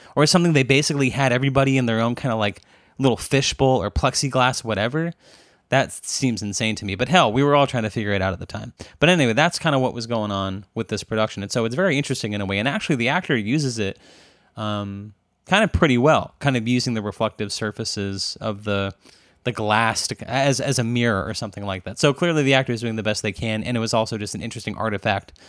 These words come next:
of that time period. However, um, the third and final installment to this piece is they made a filmed, uh, an actual cinematic filmed, uh, entry into this kind of story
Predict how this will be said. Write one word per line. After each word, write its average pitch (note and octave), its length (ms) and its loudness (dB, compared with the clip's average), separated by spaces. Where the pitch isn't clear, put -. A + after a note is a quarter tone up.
of A2 120 -2
that G2 160 -2
time A2+ 300 -6
period. F#2+ 320 -10
However, D3 460 2
um, A#2+ 480 0
the B2 120 0
third F3+ 340 4
and B2 140 2
final D3 300 2
installment A#2 640 -2
to B2 100 -6
this G#2 180 -6
piece - 600 -8
is A#2+ 200 -6
they A#2+ 140 0
made A#2+ 200 0
a G#2 80 -2
filmed, D3+ 640 0
uh, G#2+ 200 -2
an B2 80 0
actual C3 580 0
cinematic A#2+ 580 0
filmed, B2+ 640 0
uh, G#2 420 -2
entry B2+ 500 0
into A#2 160 -6
this A2 180 -4
kind G#2+ 200 -6
of G2 80 -10
story A#2 440 0